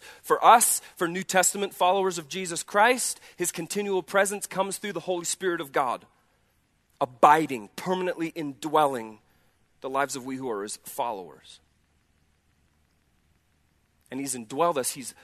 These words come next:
fulfilled us, filled us as we embark on this mission. What is the mission? Acts chapter one, verse eight. Here's the text, the words of Christ. What are we supposed to be doing?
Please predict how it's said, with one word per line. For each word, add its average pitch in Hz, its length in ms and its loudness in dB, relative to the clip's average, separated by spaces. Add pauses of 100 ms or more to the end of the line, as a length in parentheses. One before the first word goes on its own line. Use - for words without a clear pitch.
fulfilled 175 500 -4
us, - 480 -6 (1400)
filled 190 480 0
us - 560 -4 (1400)
as 135 120 -10
we 143 120 -8
embark 156 420 2
on 147 320 -2
this 143 220 -2
mission. 147 340 -8
What 135 160 -4
is - 380 -8 (180)
the 127 80 -18
mission? 120 300 -10
Acts - 240 -8
chapter 120 280 -12
one, 107 300 -12 (320)
verse - 380 -10 (320)
eight. 104 180 -10
Here's 110 480 -12 (220)
the - 100 -18
text, - 560 -10
the - 40 -16
words 104 260 -12
of 98 100 -18
Christ. 117 400 -10 (200)
What 147 120 -12
are - 20 -10
we 156 60 -10
supposed 156 340 -10
to 151 60 -20
be 135 100 -14
doing? 123 320 -14